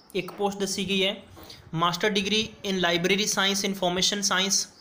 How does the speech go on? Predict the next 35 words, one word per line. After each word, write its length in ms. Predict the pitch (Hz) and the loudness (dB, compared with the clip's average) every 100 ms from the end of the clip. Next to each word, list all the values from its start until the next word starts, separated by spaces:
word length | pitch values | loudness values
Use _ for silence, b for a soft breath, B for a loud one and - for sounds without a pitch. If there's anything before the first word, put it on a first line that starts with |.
| B B B 175 | B B B -4
ਦੇ 80 | 180 | -2
ਸੰਬੰਧੀ 340 | 180 180 196 | 0 -2 -2
ਤੁਹਾਡੇ 280 | 190 196 180 | 0 0 0
ਕੋਲ 160 | 185 | -2
ਡਿਗਰੀ 300 | 170 170 185 | -2 0 0
ਹੋਣੀ 240 | 185 185 196 175 | -2 -2 -4 -6
ਜ਼ਰੂਰੀ 440 | 151 160 165 196 | -2 0 0 0
ਹੈ। 260 | 196 196 - B B B B - - | 0 -2 -6 B B B B -10 -2
ਤਾਂ 80 | 214 214 | -2 0
ਇਹਦੇ 200 | 214 254 | 0 0
ਸੰਬੰਧੀ 340 | 202 214 208 | 0 -2 -2
ਤੁਸੀਂ 340 | 208 208 220 220 | -4 -4 -4 -2
officially 520 | 175 180 196 220 226 | -4 -4 -6 -4 -2
ਵੈੱਬਸਾਈਟ 380 | 175 - 185 185 | -2 0 -4 -2
'ਤੇ 100 | 202 | 0
ਜਾ 180 | 190 | 0
ਕੇ 140 | 185 190 | 0 -4
ਆਪਣਾ 240 | 190 190 | -4 -6
ਫਾਰਮ 400 | 185 170 170 196 - | 0 0 2 -2 -4
ਭਰ 120 | 190 | -2
ਸਕਦੇ 380 | 170 160 147 147 | 0 0 -2 -6
ਹੋ। 60 | 131 - B B B 160 | -10 -14 B B B 0
ਵਾਪਸ 320 | 170 175 226 | 2 4 2
ਤੋਂ 80 | 220 | 2
ਦੱਸਣਾ 320 | 214 233 220 | 2 4 4
ਚਾਹਾਂਗਾ 480 | 214 185 190 196 220 | 4 4 4 2 0
ਕਿ 160 | 220 | 0
ਫਾਰਮ 300 | 208 185 180 | -2 2 4
ਦੀ 80 | 196 | 4
ਲਾਸਟ 320 | 196 165 160 | 4 4 2
ਡੇਟ 200 | 202 202 | 2 4
ਹੈ 160 | 208 208 185 | 2 2 2
ਉੱਨੀ 280 | 180 208 196 | 4 4 2
ਅਗਸਤ 300 | 170 180 180 | 0 0 0
ਦੋ 220 | 175 165 | 0 0